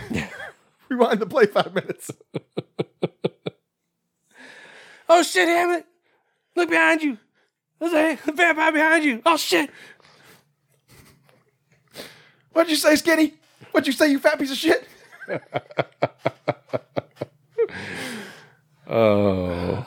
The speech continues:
Speaker 1: R I P.
Speaker 2: R I P. <laughs>
Speaker 1: So sad. All right. That's horror business.
Speaker 2: It is.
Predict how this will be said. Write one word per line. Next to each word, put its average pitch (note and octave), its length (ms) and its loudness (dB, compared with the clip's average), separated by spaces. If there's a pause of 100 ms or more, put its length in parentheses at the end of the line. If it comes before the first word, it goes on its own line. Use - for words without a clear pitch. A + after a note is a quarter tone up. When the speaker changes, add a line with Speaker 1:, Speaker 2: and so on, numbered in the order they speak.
(120)
Speaker 1:
R G#2+ 200 0
I G2+ 60 0
P. - 140 -4
Speaker 2:
R G2+ 120 2
I G2 100 2
P. - 300 -2 (320)
<laughs> G#3+ 240 0 (2250)
Speaker 1:
So F2+ 220 -12
sad. E2 300 -10 (360)
All - 80 2
right. - 160 4 (200)
That's G3+ 120 0
horror E3 140 4
business. B2+ 380 -4 (160)
Speaker 2:
It G3+ 140 4
is. G#3+ 540 4